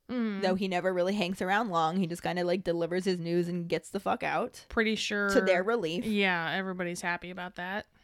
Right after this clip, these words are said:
Speaker 2: They once get to see Professor McGonagall and are just like,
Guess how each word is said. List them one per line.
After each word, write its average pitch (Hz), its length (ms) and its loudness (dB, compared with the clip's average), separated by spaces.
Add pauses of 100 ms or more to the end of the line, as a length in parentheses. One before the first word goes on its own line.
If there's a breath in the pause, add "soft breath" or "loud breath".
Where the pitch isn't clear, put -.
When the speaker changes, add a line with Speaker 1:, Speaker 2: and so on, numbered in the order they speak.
(300 soft breath)
Speaker 2:
They 226 180 6
once 220 500 -2
get 220 180 2
to 220 100 -4
see 233 240 -6
Professor 220 440 2
McGonagall 202 680 2
and 220 140 0
are 208 80 6
just 196 240 0
like, 190 240 4